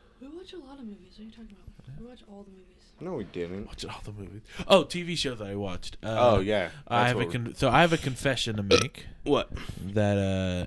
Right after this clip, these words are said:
Speaker 3: it's now time to be open about this in my life.
Speaker 1: We're listening. All eyes on you.
Speaker 3: Uh,
Speaker 2: You like you.
Speaker 3: No.
Speaker 2: Oh.
Speaker 3: Uh,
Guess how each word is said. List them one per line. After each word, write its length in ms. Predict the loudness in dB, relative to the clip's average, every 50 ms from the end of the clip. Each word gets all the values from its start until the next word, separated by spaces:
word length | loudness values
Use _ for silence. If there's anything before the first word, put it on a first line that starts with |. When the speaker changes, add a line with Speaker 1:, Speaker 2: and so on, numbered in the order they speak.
| -4 -6
Speaker 3:
it's 220 | -8 -8 -6 -4
now 220 | -2 -2 -2 -2 -4
time 380 | -2 -2 -2 -2 -2 -2 -4
to 40 | -4
be 300 | -2 -2 -2 -2 -2 2
open 300 | 4 4 4 4 2 0
about 260 | -2 -4 -4 -6 -8
this 360 | -8 -8 -8 -8 -10 -14 -20 -20 -20 _ -16 -12
in 120 | -10 -8
my 120 | -8 -8 -10
life. 400 | -10 -12 -12 -12 -14 -14 -16 -18 -20
Speaker 1:
We're 60 | -20 -20 -20 -20
listening. 260 | -20 -20 -20 -20 _ -20 -20 _
All 100 | -20 -20 -20
eyes 120 | -20 -20 -20 -20 -20 -20 -20 -20 -20 -20 -20 -20 _ _ _ _ _ -12 -6
on 60 | -4
you. 60 | -2 -2 -2 -2 -2 -4 -4 -4 -6 -6 -8
Speaker 3:
Uh, 40 | -10 -12 -16 -20 _ -20 -16 _
Speaker 2:
You 240 | 2 6 8 8 10
like 320 | 10 8 8 6 4 2 6
you. 380 | 8 8 10 8 6 4 0 -8 -16 -20 -20 _ -20 _ _ -20 -20 -20 -20 -18 -16 -14 -12 -10 -8
Speaker 3:
No. 300 | -6 -6 -6 -6 -8 -8 0
Speaker 2:
Oh. 120 | 2 2
Speaker 3:
Uh, 580 | 4 4 6 6 6 6 4 4 2 2 0